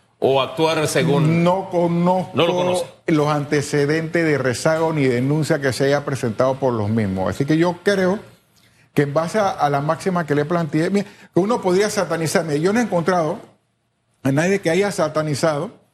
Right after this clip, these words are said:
Speaker 2: algunos fallos de la Corte Suprema de Justicia que tuvo que ver con aquello del principio de especialidad que vino del Tribunal Electoral y fue un fallo que se falló, eh, el Pleno de la Corte Suprema de Justicia en derecho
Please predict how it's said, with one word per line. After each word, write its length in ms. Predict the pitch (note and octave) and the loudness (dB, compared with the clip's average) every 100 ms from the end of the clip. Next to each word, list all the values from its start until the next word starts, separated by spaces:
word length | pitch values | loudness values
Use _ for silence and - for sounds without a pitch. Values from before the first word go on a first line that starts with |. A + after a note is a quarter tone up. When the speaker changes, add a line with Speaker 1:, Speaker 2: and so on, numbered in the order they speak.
| _ - - - | _ -20 -20 -4
Speaker 2:
algunos 440 | C3 C3+ D#3+ F#3 F3 | -2 0 2 0 0
fallos 280 | F3 E3+ F3+ | 0 2 2
de 80 | |
la 140 | E3 B2+ | 0 0
Corte 280 | D3 D3 D#3 | 0 0 0
Suprema 320 | D#3 D3+ D#3+ | 0 0 0
de 60 | E3+ | 0
Justicia 260 | D#3 F3 | 0 0
que 100 | D3+ | 0
tuvo 240 | B2 D3+ D#3 | 0 0 0
que 140 | C#3+ | 0
ver 200 | C#3 D3 | 2 0
con 200 | E3+ C#3+ | 0 0
aquello 400 | A#2 C3+ D3+ E3 | 0 0 2 2
del 420 | C3 A#2 - B2+ | 2 0 -2 -2
principio 400 | C3 A#2+ C#3 C#3+ | 0 0 0 0
de 40 | C3+ | 0
especialidad 580 | B2 A#2+ A#2 C3+ D#3 | 0 0 0 2 0
que 80 | D3+ | 0
vino 160 | C#3 C#3+ | 0 0
del 100 | D3 | 0
Tribunal 320 | C#3 B2 C3+ | 0 0 2
Electoral 500 | D3 C#3+ D3 E3+ F3 - | 0 0 0 0 -2 -2
y 100 | C3+ | -2
fue 140 | D#3 D#3 | 0 0
un 80 | |
fallo 400 | C#3+ E3+ F3 G3+ A3+ - _ _ _ - | 0 0 0 -4 -6 -18 _ _ _ -2
que 120 | C3 | 0
se 140 | C#3+ | 0
falló, 600 | B2+ C3 C#3+ D#3+ F#3 F3+ - | 0 0 2 2 0 -2 -2
eh, 360 | A#2+ A#2 A2+ A#2 | 0 2 0 -2
el 100 | A#2 | -2
Pleno 260 | D3+ E3 | 0 0
de 60 | D#3 | -2
la 40 | C#3+ | -2
Corte 160 | D3+ | -2
Suprema 320 | D3+ D3 D#3 | -2 -2 0
de 60 | D#3 | -2
Justicia 400 | D3+ E3+ C#3 - - | 0 -2 -2 -4 -2
en 160 | D3 D3+ | 0 2
derecho 520 | E3+ G#3 G#3+ A#3 | 2 2 0 -2